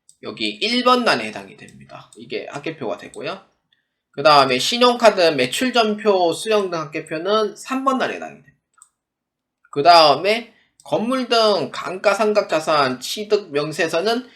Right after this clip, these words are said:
십일 번 난에 해당이 됩니다. 그 다음에 의제매입세 공제 신고서는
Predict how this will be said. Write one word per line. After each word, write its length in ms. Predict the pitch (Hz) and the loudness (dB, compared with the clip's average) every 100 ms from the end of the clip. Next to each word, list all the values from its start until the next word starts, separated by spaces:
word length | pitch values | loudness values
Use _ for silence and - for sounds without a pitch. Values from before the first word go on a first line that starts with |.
| _ - | _ -12
십일 720 | - - 294 302 302 294 277 | -6 -2 0 0 0 -2 0
번 240 | 262 262 | 0 2
난에 440 | 226 240 262 - - | 2 2 0 -2 -10
해당이 300 | 190 185 123 | -4 -2 -2
됩니다. 440 | 101 82 76 - _ _ _ _ _ _ _ _ _ _ _ _ _ _ _ _ _ _ _ | -6 -16 -20 -20 _ _ _ _ _ _ _ _ _ _ _ _ _ _ _ _ _ _ _
그 120 | - 151 | -6 4
다음에 600 | 185 160 151 208 233 - _ _ | 6 6 4 2 0 -6 _ _
의제매입세 1040 | 156 190 240 240 226 208 - 196 180 160 - | -2 2 4 4 6 4 4 0 4 4 2
공제 680 | 143 170 180 170 170 156 147 | -4 -6 -6 -2 2 2 0
신고서는 800 | 220 214 190 190 214 247 254 | -4 -2 -2 -2 0 0 -2